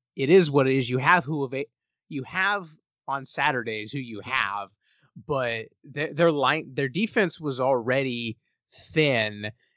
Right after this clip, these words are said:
and their linebacker core, and they've been missing a good amount of guys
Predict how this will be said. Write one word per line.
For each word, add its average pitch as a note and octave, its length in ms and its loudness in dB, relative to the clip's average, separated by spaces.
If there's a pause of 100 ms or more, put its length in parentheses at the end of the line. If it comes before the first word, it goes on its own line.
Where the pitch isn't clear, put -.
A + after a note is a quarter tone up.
(120)
and A#2 460 -2
their D3 280 4
linebacker D3 720 2
core, C3 260 -4
and C3 100 -2
they've G#3+ 100 2
been A3+ 260 -2
missing C3 720 -2
a A#2+ 120 -6
good D3+ 380 0
amount C3+ 400 0
of G#2+ 80 -4
guys G#2 760 -2